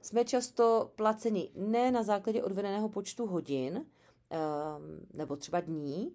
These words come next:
například podle počtu odkoučovaných, počet lektorovaných, eh, dnů,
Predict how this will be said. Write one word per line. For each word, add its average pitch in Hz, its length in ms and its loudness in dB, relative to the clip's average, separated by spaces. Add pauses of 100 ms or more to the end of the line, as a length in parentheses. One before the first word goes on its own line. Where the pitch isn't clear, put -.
(260)
například - 420 -6 (640)
podle 151 220 0
počtu 151 260 -8
odkoučovaných, 165 720 -4 (240)
počet 135 340 -8
lektorovaných, 139 800 -4
eh, 131 140 -2
dnů, 147 420 -4